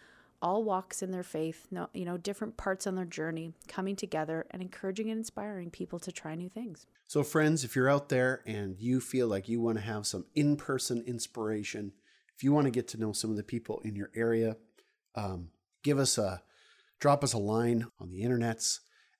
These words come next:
Speaker 2: and, uh, we'll help you. We'll help you. We won't just turn you loose and say, "Hey, kid, good idea," and give you a little pat on the shoulder. We'll come alongside. We'll help you get this off the ground. Uh, but we wanna go where,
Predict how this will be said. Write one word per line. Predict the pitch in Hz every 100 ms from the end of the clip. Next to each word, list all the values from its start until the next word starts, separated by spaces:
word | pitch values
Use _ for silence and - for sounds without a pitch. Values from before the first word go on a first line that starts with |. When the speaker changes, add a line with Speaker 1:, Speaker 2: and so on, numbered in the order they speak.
| -
Speaker 2:
and, | 107 104 101
uh, | 92 87
we'll | 95 131 131
help | - 127 -
you. | 85 - _ -
We'll | 110 101
help | 98 -
you. | 85
We | 107
won't | 139 165 170
just | 165 - - - -
turn | - 147 147
you | 139
loose | 131 135 -
and | 110
say, | - 113
"Hey, | 120 113 - _ _ _ _ _ -
kid, | 123 113 107
good | 117
idea," | 113 104 110 113
and | 107 98
give | 107
you | 104
a | 104
little | 104 95 - _ _ - _ - - - -
pat | 120 113
on | 110
the |
shoulder. | 107 123 107 107 104 -
We'll | 120
come | 123 147 139
alongside. | 135 127 - 113 110
We'll | 107
help | 127 139 147
you |
get | 120 120 -
this | 113 -
off | 104 107
the | -
ground. | - 101 98 95 - _ - _ -
Uh, | 101 104
but | 98 120
we | 131
wanna | 143 147 143
go | 131 123 123
where, | 110 110 107